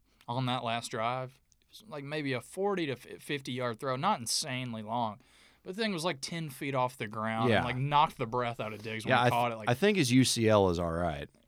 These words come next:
Speaker 1: yeah, he seems to be doing okay. Um,
Speaker 2: But I, I will say this, though. Something that is not being talked about enough is Josh Allen has fourteen turnovers this year. That's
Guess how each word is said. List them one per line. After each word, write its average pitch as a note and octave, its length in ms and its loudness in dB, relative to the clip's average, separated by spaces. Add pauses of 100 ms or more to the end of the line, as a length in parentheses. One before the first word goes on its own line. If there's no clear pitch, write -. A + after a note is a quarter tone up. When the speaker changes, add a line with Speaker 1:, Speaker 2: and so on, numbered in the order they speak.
(120)
Speaker 1:
yeah, A#2+ 320 2
he C3+ 120 -2
seems E3+ 300 -2
to D3 60 -6
be B2 120 -4
doing A2+ 300 -6
okay. G2+ 220 -14 (280)
Um, A2 120 -6
Speaker 2:
But C#3+ 380 8
I, B2+ 160 0 (160)
I G#2+ 100 2
will F3+ 180 8
say C3+ 260 8
this, B2 260 8
though. F2 300 0 (260)
Something G#3+ 400 6
that D3+ 100 10
is A2+ 120 8
not A#2+ 360 8
being A2+ 220 6
talked G#2 300 4
about G#2+ 240 2
enough F#2 460 0 (440)
is A2 420 2 (880)
Josh F3 360 4
Allen C#3+ 320 6
has A2+ 220 2
fourteen B2+ 640 2
turnovers F2+ 580 0
this D#2+ 240 -4
year. C2+ 320 -10 (420)
That's D3+ 420 4